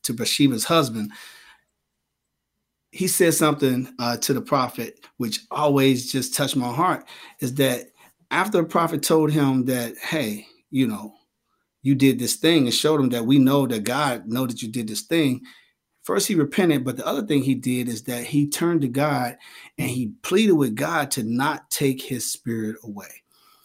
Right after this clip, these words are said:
and, and which is his favor, because he realized at that moment that God had given him so much favor.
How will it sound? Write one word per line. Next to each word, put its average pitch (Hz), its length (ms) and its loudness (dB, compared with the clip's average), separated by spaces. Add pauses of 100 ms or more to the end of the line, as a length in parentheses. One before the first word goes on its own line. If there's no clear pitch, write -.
(300)
and, 135 360 -2
and 120 280 -2
which 147 220 4
is - 140 0
his 143 180 4
favor, - 460 -4 (1200)
because 135 320 2
he 139 100 6
realized 143 560 6
at 131 160 0
that 127 180 -4
moment 131 560 4 (640)
that 123 440 0 (240)
God 131 560 2 (140)
had 127 220 -4
given 131 200 2
him 131 140 0
so 147 300 0
much 147 280 2
favor. - 460 -2